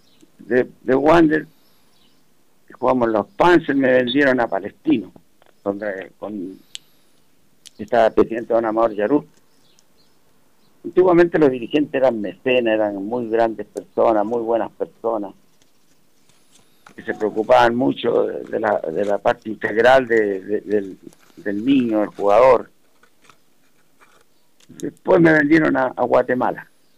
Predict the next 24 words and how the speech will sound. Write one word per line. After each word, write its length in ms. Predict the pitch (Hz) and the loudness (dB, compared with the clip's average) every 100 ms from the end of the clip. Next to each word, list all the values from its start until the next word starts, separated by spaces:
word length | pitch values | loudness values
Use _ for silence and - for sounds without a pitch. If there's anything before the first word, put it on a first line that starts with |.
| _ 50 - _ _ - | _ -20 -20 _ _ -12
Ahí 540 | 78 127 131 127 - - - | -10 -6 -8 -8 -14 -14 -14
estuve 380 | 107 113 120 | -10 -2 0
diez 240 | 113 127 - | 0 -4 -2
años 260 | 139 127 107 | -2 -2 -4
en 60 | |
Centroamérica, 840 | 113 104 117 123 127 117 107 107 95 | -6 -4 -4 0 0 0 -6 -6 -6
en 120 | 85 _ _ _ - | -10 _ _ _ -14
Guatemala, 680 | 92 98 101 123 113 104 95 | -10 -8 -4 0 0 -2 -6
Honduras, 540 | 98 120 117 110 101 | -8 -8 -8 -8 -8
El 60 | - | -10
Salvador, 580 | 78 90 104 117 98 | -10 -4 0 0 -2
Costa 300 | - 90 - | -10 -16 -12
Rica. 500 | - 120 120 - - - _ _ _ _ _ _ _ _ _ _ _ _ _ | -12 -10 -10 -12 -14 -20 _ _ _ _ _ _ _ _ _ _ _ _ _
Estuve 220 | - 92 | -10 -8
en 120 | 90 | -4
México, 640 | 120 131 - - - 101 - | 2 2 0 -10 -6 -8 -8
jugué 280 | 110 123 123 | -2 0 0
en, 320 | 110 107 104 | -2 -6 -8
en, 320 | 98 - - _ _ - | -8 -10 -16 _ _ -20
en 220 | 71 69 | -14 -10
los 120 | 104 _ _ _ - | -10 _ _ _ -6
torneos 520 | 107 117 127 117 104 | -4 -2 0 0 0
de 260 | 101 92 | -2 -4
concacaf. 680 | 101 104 - 95 104 123 117 | -4 -6 -6 -8 0 0 0